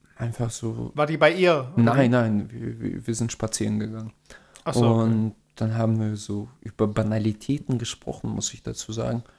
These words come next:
Speaker 1: Und irgendwie fand ich's gut.
Speaker 2: <laughs> Das Wetter ist schon verrückt, oder? Ja, voll. Und dann so eine
Speaker 1: <laughs>
Speaker 2: Stunde später so, "Ja, aber heute, morgen wird's bestimmt gut, morgen wird's bestimmt gut."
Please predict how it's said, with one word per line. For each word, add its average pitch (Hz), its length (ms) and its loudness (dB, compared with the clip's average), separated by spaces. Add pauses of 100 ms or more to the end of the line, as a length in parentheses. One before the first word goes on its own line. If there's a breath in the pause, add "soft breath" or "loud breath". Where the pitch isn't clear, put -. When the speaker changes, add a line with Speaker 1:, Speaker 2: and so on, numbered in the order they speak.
(380 soft breath)
Speaker 1:
Und 113 720 2
irgendwie 117 800 0 (640)
fand 127 320 2
ich's - 300 -2
gut. 127 200 0
Speaker 2:
<laughs> - 60 -10 (680 loud breath)
Das 127 140 -4
Wetter 202 220 8
ist 180 80 2
schon 226 160 4
verrückt, 214 360 -2
oder? 151 220 0
Ja, 147 220 -6
voll. 151 480 -4 (180)
Und 143 60 -4
dann 143 120 -2
so 143 120 0
eine 139 160 4
Speaker 1:
<laughs> 147 40 -4
Speaker 2:
Stunde 131 220 0
später - 400 -6
so, 131 120 -8
"Ja, 123 80 0
aber 120 140 -4
heute, 180 220 -2
morgen 208 160 4
wird's 202 140 0
bestimmt 151 260 -4
gut, 135 240 -6
morgen 131 160 -8
wird's 127 140 -14
bestimmt - 260 -16
gut." 127 180 -14